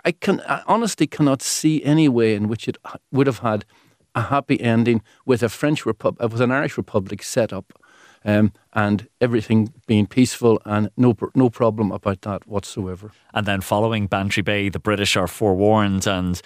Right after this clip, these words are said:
Speaker 2: you have a whole series of, of repressive measures to try and terrify the population into submission.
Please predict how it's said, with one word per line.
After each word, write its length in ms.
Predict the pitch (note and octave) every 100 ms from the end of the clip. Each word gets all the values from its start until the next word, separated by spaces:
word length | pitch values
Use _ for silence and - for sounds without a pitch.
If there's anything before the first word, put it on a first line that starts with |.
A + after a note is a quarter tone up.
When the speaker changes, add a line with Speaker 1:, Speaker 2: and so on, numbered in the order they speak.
| - - -
Speaker 2:
you 100 | G2
have 160 | F#2
a 60 | F2+
whole 360 | F#2 G2+ G2+ F#2
series 600 | - A2 G#2 G2+ G2+ G2+
of, 260 | F2 E2 -
of 240 | F#2 E2+
repressive 560 | G2 - G#2+ F#2+ G#2+ F2
measures 500 | G2 G2+ G#2+ F2+ -
to 100 | F#2+
try 340 | - G2 F#2
and 200 | F#2 F2 - -
terrify 580 | - A2+ G2+ F#2+ G2 F#2+
the 100 | F2+
population 640 | - G2+ G#2 F#2+ G#2 A2
into 200 | F#2 F2+
submission. 680 | F2+ G2+ F2+ G#2+ - G#2